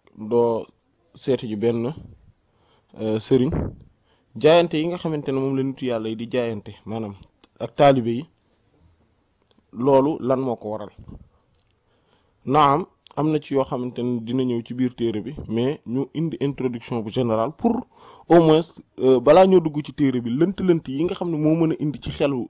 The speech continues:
moo mën a nekk ci xelu yi ñennat ñi, maanaam, lënt-lënt yooyu dañ dàmbale. Bu ko defee, bu ñuy dugg ci téere bi, dañ ciy dugg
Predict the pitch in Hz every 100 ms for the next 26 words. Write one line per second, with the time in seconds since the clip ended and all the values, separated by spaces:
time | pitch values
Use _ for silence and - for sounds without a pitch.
0 | - 117 131 151 147 135 123 135 151 -
1 | 139 - 131 127 117 110 120 120 104 117
2 | 143 160 139 120 123 _ _ _ _ _
3 | 117 135 160 180 175 170 160 147 143 131
4 | 120 139 143 131 104 143 151 123 98 87
5 | 110 127 135 139 151 131 143 135 127 120
6 | 123 117 123 123 123 120 110 127